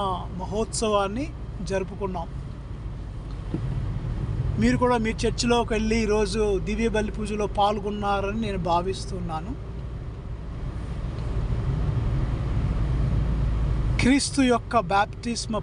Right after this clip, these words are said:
పండుగ, చాలామంది ఈరోజు దేవాలయానికి ఇక్కడ కూడా వచ్చారు. ఈరోజు ప్రసంగం చెప్పిన తర్వాత నేను మా దేవాలయంలో, ఆ, బాప్తిస్మ యొక్క ప్రమాణాలని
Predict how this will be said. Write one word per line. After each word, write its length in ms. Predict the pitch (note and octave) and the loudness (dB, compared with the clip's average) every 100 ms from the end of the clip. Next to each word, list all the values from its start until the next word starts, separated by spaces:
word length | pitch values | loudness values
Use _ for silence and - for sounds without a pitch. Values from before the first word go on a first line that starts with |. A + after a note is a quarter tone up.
| G#3 | -2
పండుగ, 460 | G3+ G3 F#3 F#3+ - - - - | 0 0 0 -2 -4 -8 -8 -4
చాలామంది 420 | A3 A3 A3 G#3+ G#3 | 2 2 2 0 0
ఈరోజు 260 | G3+ F#3+ G3 F3+ | 0 0 0 2
దేవాలయానికి 500 | G3 G#3 G#3 G3+ G3+ | 4 4 2 -2 -4
ఇక్కడ 140 | G#3 G3+ | -4 -4
కూడా 120 | G3+ F#3 | -2 -2
వచ్చారు. 380 | - G#3 G3+ - - - - - - - - - - - - - - - A3+ | -2 -2 -2 -4 -8 -10 -8 -10 -10 -10 -10 -10 -10 -10 -8 -8 -10 -4 4
ఈరోజు 280 | B3+ C4 - A#3+ | 4 4 0 -2
ప్రసంగం 460 | A3+ C#4+ C#4+ C#4 B3+ | 2 2 4 2 0
చెప్పిన 240 | A#3+ B3+ B3 | 0 -2 2
తర్వాత 340 | A3+ A3+ A#3 B3+ A#3 | 2 4 2 2 -2
నేను 160 | A3+ G#3 | -2 0
మా 80 | G3 F3 F#3+ | 0 0 -2
దేవాలయంలో, 680 | G#3 G#3+ A3 G#3+ G#3 B3 C4 G#3 B3 - - - - - - - - - - | 0 2 2 0 -2 -2 0 -2 -6 -8 -12 -12 -12 -12 -12 -12 -12 -12 -8
ఆ, 60 | G3+ F#3+ D#3 | -6 -2 2
బాప్తిస్మ 580 | G#3 B3+ - C#4+ - C4 B3+ | 4 4 -2 -4 0 2 4
యొక్క 240 | A#3 - - - | 6 6 4 2
ప్రమాణాలని 880 | A3 A3 A#3+ B3 A#3+ A#3 A3+ C4+ | 0 0 0 2 2 2 0 -4